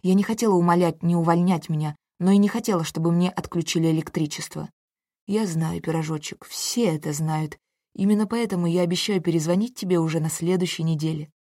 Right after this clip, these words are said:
«Ты думаешь, я буду просто сидеть и ждать?» Я помахала кулаком в воздухе, хотя он не мог этого видеть. «Да», сказал Джерри ровно, без жалости.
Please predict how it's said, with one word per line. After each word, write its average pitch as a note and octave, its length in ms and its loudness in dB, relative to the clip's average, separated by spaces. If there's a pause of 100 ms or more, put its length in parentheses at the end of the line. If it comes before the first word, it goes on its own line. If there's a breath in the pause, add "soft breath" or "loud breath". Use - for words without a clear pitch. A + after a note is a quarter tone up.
(260)
«Ты A3+ 80 0
думаешь, C4+ 380 2
я B3 140 2
буду A#3 160 0
просто B3+ 360 0
сидеть B3 360 0
и A#3 40 0
ждать?» A#3+ 400 2 (560)
Я F#3 220 2
помахала F3+ 460 2
кулаком F3+ 460 2
в D#3+ 40 -2
воздухе, E3+ 520 -2 (280)
хотя G3 280 -2
он F#3+ 140 4
не F#3+ 80 6
мог F3 220 2
этого E3+ 200 -4
видеть. E3 380 -6 (460)
«Да», E3 340 0 (320)
сказал E3+ 420 -2
Джерри E3 300 0
ровно, D#3 380 -4 (360)
без D#3 200 -4
жалости. E3 560 -6